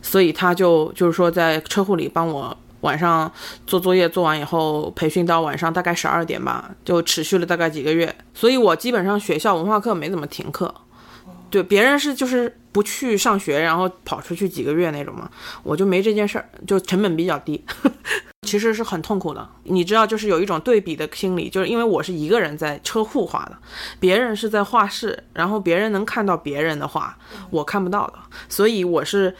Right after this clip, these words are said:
Speaker 1: 完全没有感觉我自己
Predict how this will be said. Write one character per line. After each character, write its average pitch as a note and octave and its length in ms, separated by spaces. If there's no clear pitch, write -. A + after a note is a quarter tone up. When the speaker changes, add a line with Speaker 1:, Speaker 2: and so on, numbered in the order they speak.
Speaker 1:
完 E3+ 220
全 F3+ 400
没 E3 140
有 F#3+ 120
感 E3+ 260
觉 C#3+ 300
我 D#3 220
自 G#3 180
己 D#3 300